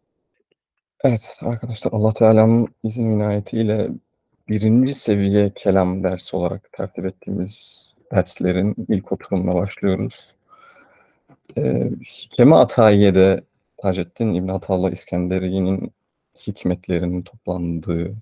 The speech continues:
hikmetlerinde bir tanesinde buyuruyor ki, "Ma tevakkase matlabun ente talibuhu bi rabbik ve la teyessere matlabun ente talibuhu bi nefsik." Eee, Rabbinle beraber olup da istediğin hiçbir şey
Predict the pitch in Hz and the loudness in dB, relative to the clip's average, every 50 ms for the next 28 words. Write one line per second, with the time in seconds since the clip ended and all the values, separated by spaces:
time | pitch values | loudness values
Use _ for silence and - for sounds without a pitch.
0 | - _ - - - 104 - - - 90 - - - 92 87 - 92 90 92 92 | -18 _ -20 -12 -10 -10 -8 -4 -4 -4 -4 -4 -6 -8 -6 -6 -6 -4 -4 -2
1 | 92 110 120 - - 143 135 123 117 - 127 120 107 98 101 101 101 117 131 143 | 0 0 0 2 2 4 4 4 4 6 6 6 6 6 4 4 4 4 4 4
2 | 123 - - 90 - - - _ - - _ _ _ _ _ _ _ _ _ _ | 2 0 -2 -2 -2 -4 -6 _ -20 -20 _ _ _ _ _ _ _ _ _ _
3 | - 117 120 127 - 127 117 120 127 - - 113 104 - 110 98 101 113 110 - | 2 4 4 6 6 6 6 6 6 4 4 2 4 4 4 4 4 4 2 2
4 | - 98 95 87 92 92 95 95 85 - _ _ _ 104 101 107 113 - 101 95 | 2 0 2 2 2 0 -2 -2 -4 -8 _ _ _ 0 0 0 0 -4 -6 -6
5 | - 95 90 87 92 98 92 90 82 82 95 87 82 78 87 92 101 107 - 92 | -2 -2 0 0 0 0 -2 -4 -4 -4 -4 -4 -4 -2 0 0 0 0 -2 -6
6 | 90 85 - - - - _ _ _ - 92 98 107 104 - - - 92 98 104 | -12 -12 -12 -18 -20 -20 _ _ _ 0 2 4 4 2 0 0 -2 -2 -2 -2
7 | - - - - 92 87 87 87 90 104 110 - 107 101 98 95 104 110 110 - | -4 -6 -4 -2 0 0 0 0 -2 -2 -4 -2 -2 -2 0 2 2 0 0 -2
8 | - _ _ _ _ _ _ _ _ _ _ _ _ _ _ _ _ - 107 110 | -6 _ _ _ _ _ _ _ _ _ _ _ _ _ _ _ _ -2 -2 0
9 | 107 110 - - 98 92 92 95 90 87 85 - 107 113 101 90 92 92 87 85 | 0 -2 -2 2 2 2 2 2 0 -2 -4 -4 -4 -4 -2 -2 -2 -2 -2 -4
10 | - - - - - - - - _ _ _ _ _ _ _ _ _ _ _ _ | -6 -12 -18 -20 -20 -20 -20 -20 _ _ _ _ _ _ _ _ _ _ _ _
11 | _ _ - - _ _ _ _ _ _ _ _ _ _ _ _ _ _ _ _ | _ _ -20 -20 _ _ _ _ _ _ _ _ _ _ _ _ _ _ _ _
12 | _ _ _ _ _ _ _ - - 65 - - 80 - - 120 123 - - - | _ _ _ _ _ _ _ -12 -10 -8 -8 -8 -8 -6 -2 0 0 0 2 0
13 | 143 160 165 156 127 113 113 113 120 117 113 123 107 104 110 123 120 _ - - | 2 4 6 6 8 10 10 8 8 8 6 4 4 4 2 0 -4 _ -10 -10
14 | - 113 - - - 110 104 107 113 117 120 110 - - - - _ - - - | -10 -10 -14 -14 -12 -12 -8 -6 -4 -4 -4 -6 -8 -14 -20 -18 _ -12 -4 -2
15 | 107 120 127 - | -2 -2 -2 -4